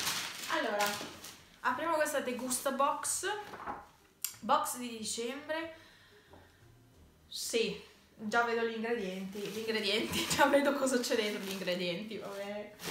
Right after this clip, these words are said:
sto male, eh. <laughs> Allora, prima cosa che trovo,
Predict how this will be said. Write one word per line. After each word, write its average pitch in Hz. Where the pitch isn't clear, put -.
sto -
male, 202
eh. 277
<laughs> -
Allora, 214
prima 294
cosa 311
che 233
trovo, 185